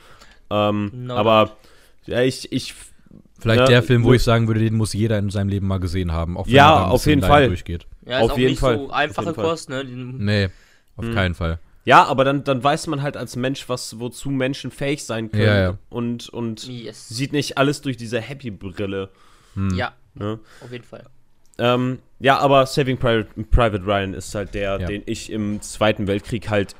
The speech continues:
Speaker 1: am ehesten sehen würde. Ähm,
Speaker 3: Mhm.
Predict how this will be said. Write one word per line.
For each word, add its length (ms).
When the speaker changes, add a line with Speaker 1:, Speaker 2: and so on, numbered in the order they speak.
Speaker 1:
am 260
ehesten 440
sehen 360
würde. 440
Ähm, 440
Speaker 3:
Mhm. 140